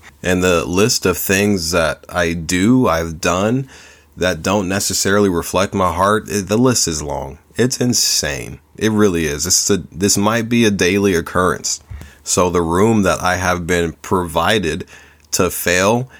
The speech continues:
has, <laughs> it's really allowed for us to have a good relationship, a healthy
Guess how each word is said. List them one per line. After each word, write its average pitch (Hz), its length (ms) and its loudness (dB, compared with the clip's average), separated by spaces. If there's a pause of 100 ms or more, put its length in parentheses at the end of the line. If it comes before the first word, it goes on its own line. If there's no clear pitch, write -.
(140)
has, 92 640 -2
<laughs> - 60 -4
it's 123 360 0
really 98 560 2
allowed 87 420 0
for 90 220 -2
us 87 240 -2
to 82 300 -4 (220)
have 98 500 0
a 95 100 -4
good 117 260 0
relationship, 117 720 0
a 87 100 0
healthy 101 560 -2